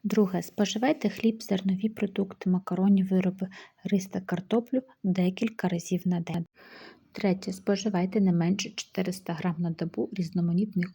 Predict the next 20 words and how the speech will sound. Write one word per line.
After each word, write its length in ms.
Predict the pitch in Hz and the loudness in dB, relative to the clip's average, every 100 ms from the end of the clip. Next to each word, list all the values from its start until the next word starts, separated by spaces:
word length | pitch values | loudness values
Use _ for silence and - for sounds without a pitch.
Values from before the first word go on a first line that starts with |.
| - | -4
овочів 440 | 196 202 190 175 - | -2 0 -4 -8 -8
та 120 | 180 | -12
фруктів, 480 | - 175 - - 185 - - _ - | -8 -10 -10 -14 -16 -18 -20 _ -2
бажано 440 | 185 175 170 160 | -2 0 -2 -2
свіжих 440 | - 233 233 220 | -4 -2 -2 -4
та 140 | - 165 | -6 -2
вирощених 600 | 185 196 196 - 190 - | 0 0 -2 -2 -2 -2
у 40 | 180 | -4
місцевих 600 | 170 - 175 185 185 175 | -4 -4 -2 -2 -2 -2
умовах 380 | 170 185 185 | 0 0 -4
екологічних 840 | 185 - 170 165 180 - - 190 190 | -10 -6 -4 -4 -4 -4 -4 -6 -4
чистих 480 | - - 190 185 - | -8 -6 -10 -10 -8
зон. 160 | 160 - _ _ _ _ _ _ _ _ _ | -8 -8 _ _ _ _ _ _ _ _ _
Четверте. 580 | - 220 196 180 - 190 | -4 0 2 2 0 -6
Підтримуйте 640 | 190 190 226 269 254 - | -6 0 4 6 4 6
масу 380 | 190 196 190 190 | 6 4 2 -2
тіла 300 | 190 269 247 | 0 4 4
в 80 | 185 | 4
рекомендованих 1000 | 185 175 180 175 185 220 220 202 202 - | 0 2 2 4 2 4 6 6 2 2
межах 560 | 185 170 165 165 - | 4 4 0 -4 -6